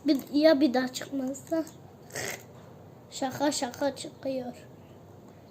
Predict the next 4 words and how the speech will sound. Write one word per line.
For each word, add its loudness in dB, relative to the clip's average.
Ee, -4
tamamdır. -8
İşte 6
bu. 2